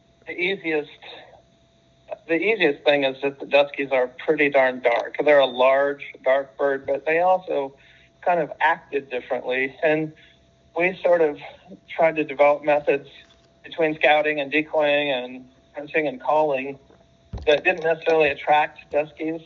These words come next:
to, to our spread. And, um, so we didn't have too much of a problem with that,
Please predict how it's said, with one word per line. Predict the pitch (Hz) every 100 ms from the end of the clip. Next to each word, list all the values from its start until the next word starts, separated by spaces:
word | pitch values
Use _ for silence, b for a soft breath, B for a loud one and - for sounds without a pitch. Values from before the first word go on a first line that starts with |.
| -
to, | 165 156 151 - _ -
to | 160 156 156 151 151 - - -
our | 147 147 147 -
spread. | - 151 143 151 156 -
And, | 143 143 139
um, | 131 127 127 131 _ b b
so | 180
we | 170
didn't | 190 196
have | 170 156 156 -
too | 160 160
much | 156 156
of | 156 143
a | -
problem | 143 143 147
with | 143
that, | 143 147 -